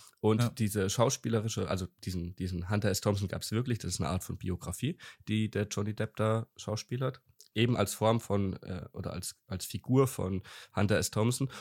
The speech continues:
Speaker 1: Und die ballern sich halt alle Drogen dieser Welt rein. Und das ist so genial geschauspielert. Und dann hab ich mir, so, gibt's so eine Arte-Doku über Johnny Depp, die ist unglaublich empfehlenswert. Und da wird eben auch über diesen Film gesprochen und über den Vorbereitungsprozess. Und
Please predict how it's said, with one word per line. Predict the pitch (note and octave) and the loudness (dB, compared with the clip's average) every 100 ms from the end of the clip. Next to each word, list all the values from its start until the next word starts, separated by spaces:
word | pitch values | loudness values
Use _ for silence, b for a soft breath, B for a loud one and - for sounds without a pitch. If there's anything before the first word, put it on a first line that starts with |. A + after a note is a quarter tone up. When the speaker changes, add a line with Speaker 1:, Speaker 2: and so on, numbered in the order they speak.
| B2 | -2
Speaker 1:
Und | G#2+ G2+ | -2 0
die | A2 | 4
ballern | G2+ A2+ | 6 6
sich | A#2 A2+ | 6 2
halt | G#2+ - | 0 2
alle | A#2+ D#3 | 4 4
Drogen | - A2+ B2+ A2 | 2 0 2 0
dieser | - G#2+ G2 | 0 2 4
Welt | G#2+ A#2+ | 2 2
rein. | F2 F#2 A2+ C3 | 0 2 2 0
Und | G2+ F#2 | -2 -2
das | G#2 | -2
ist | - - - | -4 -2 0
so | - C#3+ - | 0 0 0
genial | - G#2+ G2+ G#2 G#2+ B2 C3+ | 0 0 0 0 0 0 -2
geschauspielert. | B2+ - G#2+ A2+ B2 - F2 F#2+ B2+ B B B B | -4 -4 0 0 -2 -6 -6 -2 -2 B B B B
Und | G#2+ | 4
dann | G#2+ | 4
hab | A2 | 4
ich | A2+ - | 2 0
mir, | A2 A2 G#2 | 2 2 2
so, | G#2 F#2+ | -2 -8
gibt's | - - | -8 -4
so | G2 | -2
eine | - | 0
Arte-Doku | G2+ - G#2+ F#2 - E2+ | 0 0 -4 -8 -6 -10
über | F2+ E2+ F2+ - | -8 -6 -8 -8
Johnny | F#2+ F2+ F#2+ | -6 -6 -4
Depp, | G#2 - | -4 -4
die | F2+ | -6
ist | F2+ - - | -8 -10 -2
unglaublich | A2+ G#2+ F#2 F2 - | 0 0 -4 -6 -10
empfehlenswert. | F2 F2+ F2+ - F#2 G#2+ B B B B | -8 -6 -6 -4 -4 -4 B B B B
Und | G2+ G#2 G#2 - | 4 4 4 2
da | G#2+ | 2
wird | B2 | 4
eben | A2+ A2+ | 2 0
auch | A#2 | 0
über | B2+ A#2+ | 2 2
diesen | G#2+ G#2 | 0 -2
Film | A#2+ C3 | 2 2
gesprochen | C#3 - B2 B2 | 0 -2 0 0
und | F#2+ | -2
über | G#2+ G2+ | -2 -2
den | G#2 | -2
Vorbereitungsprozess. | - A2 A2+ F2 E2 F2 - - - G2 F#2 - | -2 0 0 -2 -4 -8 -10 -10 -4 -2 -2 -6
Und | G#2 F#2+ - | -4 -4 -6